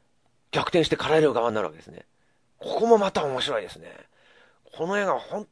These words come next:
当によくできてますね。はい。ということでね、実はこの映画は、そのタイトルから最も危険なゲームに影響を受けたと思うんですけれども、ところがコーネル・ワイルド、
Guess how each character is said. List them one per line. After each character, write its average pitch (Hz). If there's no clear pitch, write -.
当 190
に 202
よ 196
く 165
で 147
き -
て 87
ま 76
す -
ね。 64
は 113
い。 -
と 214
い -
う -
こ 202
と 185
で 113
ね、 101
実 -
は 196
こ 180
の 208
映 208
画 196
は、 196
そ -
の 147
タ 214
イ 226
ト 233
ル 233
か 226
ら 208
最 165
も 196
危 -
険 147
な 143
ゲ 143
ー -
ム 113
に 92
影 131
響 147
を -
受 143
け 110
た 92
と -
思 180
う 180
ん 110
で 80
す -
け -
れ 80
ど 92
も、 139
と 180
こ 208
ろ 202
が -
コ 190
ー 202
ネ 208
ル・ 196
ワ 196
イ 170
ル 120
ド、 82